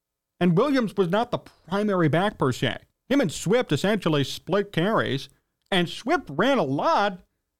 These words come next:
in the middle of the field. Now you have David Montgomery coming in to replace Jamal Williams. I think he's gonna flourish in Detroit. Plus, on top of it, we heard from Dave Richard a couple of weeks ago that Dan Campbell's always loved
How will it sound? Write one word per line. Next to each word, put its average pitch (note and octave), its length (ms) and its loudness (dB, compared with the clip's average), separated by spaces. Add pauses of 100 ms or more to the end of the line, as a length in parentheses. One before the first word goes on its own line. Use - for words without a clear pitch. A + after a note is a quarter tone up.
(140)
in A3 80 2
the G#3+ 40 4
middle G3 200 4
of G3 60 0
the G#3+ 60 0
field. D#4+ 440 0 (420)
Now G3+ 80 2
you A#3+ 220 2
have F#3+ 180 2
David F3+ 240 2
Montgomery E3 500 2
coming D3+ 260 2
in D3 240 4 (200)
to C3 100 -10
replace D3 360 0
Jamal C3 320 2
Williams. C3+ 440 0
I D#3 160 -2
think E3+ 280 -4
he's D#3+ 200 -2
gonna C3 200 0
flourish C#3+ 880 -4 (1300)
in C#3 80 2
Detroit. B2 480 -2
Plus, - 400 -2
on C#3+ 120 2
top - 360 -6
of D3+ 80 0
it, D#3 80 0
we D#3+ 100 -2
heard F3 160 0
from D#3 140 2
Dave C#3+ 240 2
Richard G3 240 0
a D#3+ 40 2
couple D#3+ 240 0
of D3 60 0
weeks G#3 240 0
ago E3+ 160 2
that D#3+ 120 0
Dan E3+ 220 0
Campbell's F3 420 0
always E3+ 520 0
loved G3 540 -2